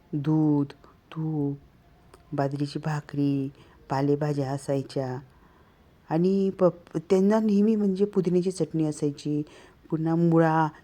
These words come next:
हे त्यांचं, अ, चुलीवरचं खाणं असायचं बघा. आणि पा-, कोणी पाहुणे रावणे आले की नेहमी पुरणाची पोळी वगैरे, असं हे माझं आजोबांचं जीवन गेलं. आणि म-,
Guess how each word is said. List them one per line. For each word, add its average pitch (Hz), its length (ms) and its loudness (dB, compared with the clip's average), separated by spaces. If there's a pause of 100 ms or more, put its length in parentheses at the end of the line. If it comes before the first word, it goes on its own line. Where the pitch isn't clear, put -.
(160)
हे 247 120 4
त्यांचं, 220 760 -2 (400)
अ, 165 300 4
चुलीवरचं 190 800 0 (100)
खाणं 147 320 -6
असायचं 123 460 -8
बघा. 113 200 -10 (480)
आणि 165 120 4
पा-, 165 160 -8
कोणी 165 280 2
पाहुणे 156 380 0
रावणे 156 300 0
आले 151 240 0
की 156 180 -4
नेहमी 160 280 2
पुरणाची 147 500 -4
पोळी 143 440 -2
वगैरे, 135 420 -4 (360)
असं 160 260 -4
हे 185 100 0
माझं 160 340 -2
आजोबांचं 147 720 -4
जीवन 143 560 0
गेलं. 143 240 -2 (1040)
आणि 160 300 0 (340)
म-, 165 140 2